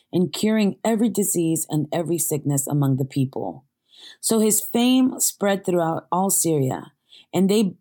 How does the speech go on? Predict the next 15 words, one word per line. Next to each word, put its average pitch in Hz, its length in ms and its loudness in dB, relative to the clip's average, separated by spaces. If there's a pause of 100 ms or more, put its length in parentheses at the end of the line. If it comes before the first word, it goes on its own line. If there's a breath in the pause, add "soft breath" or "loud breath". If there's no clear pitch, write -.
brought 214 360 0
to 185 100 0
him 151 320 2 (100)
all 208 320 2
the 196 140 0
sick, 156 460 0 (360)
those 214 280 2
who 226 100 2
were 190 160 2
afflicted 160 560 -2
with 147 360 -2
various 180 500 2
diseases 147 720 0 (260 loud breath)
and 160 220 0
pains, 160 640 0